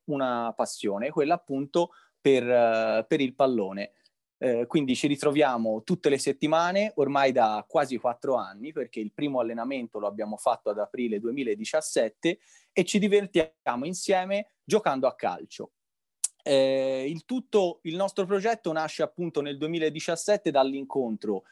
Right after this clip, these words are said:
tra il comune di San Casciano, l'associazione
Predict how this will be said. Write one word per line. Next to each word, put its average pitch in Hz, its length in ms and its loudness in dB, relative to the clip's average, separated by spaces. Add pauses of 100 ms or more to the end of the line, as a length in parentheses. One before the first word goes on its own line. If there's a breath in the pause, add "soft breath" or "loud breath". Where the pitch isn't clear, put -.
(200 soft breath)
tra 131 400 4
il 131 160 -6
comune 175 400 -2
di 156 80 -6
San 170 260 -2
Casciano, 214 960 0
l'associazione 160 1120 2